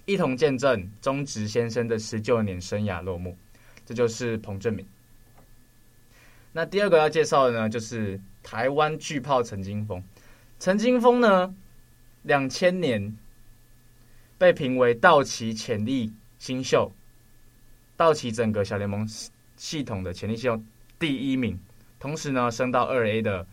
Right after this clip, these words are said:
圣安东尼奥都会队。他是在一九九九年退伍的时候，原本要跟，原本要加盟台湾大联盟，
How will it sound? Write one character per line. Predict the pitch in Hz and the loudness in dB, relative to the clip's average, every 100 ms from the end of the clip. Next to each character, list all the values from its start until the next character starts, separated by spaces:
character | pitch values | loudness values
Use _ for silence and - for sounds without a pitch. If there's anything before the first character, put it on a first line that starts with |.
| - - | -20 -10
圣 | - | -4
安 | 131 | -2
东 | 131 123 | 0 0
尼 | 107 | 0
奥 | 113 | -2
都 | 110 101 101 | -4 -6 -2
会 | 98 | -2
队。 | - 92 - - - - | -2 -12 -12 -20 -20 -6
他 | 185 | -2
是 | 196 220 | 2 6
在 | 208 170 - - - | 6 6 -2 -20 -2
一 | 220 | 2
九 | 220 160 | 6 6
九 | 123 127 | 6 4
九 | 143 143 | 6 6
年 | 120 104 104 | 4 0 0
退 | - 156 120 | 4 4 4
伍 | 92 | -2
的 | 92 | -6
时 | 92 107 | -6 -2
候， | 113 | 0
原 | 117 135 | 0 2
本 | 151 123 | 2 4
要 | 117 123 | 4 2
跟， | 113 123 - | 0 -2 -2
原 | 143 | 0
本 | 165 | 2
要 | 139 147 | 4 2
加 | 131 139 | 2 2
盟 | 127 110 | 2 -2
台 | 107 | -2
湾 | 98 107 | -2 0
大 | 110 | -2
联 | 98 82 | -2 -4
盟， | 69 | -12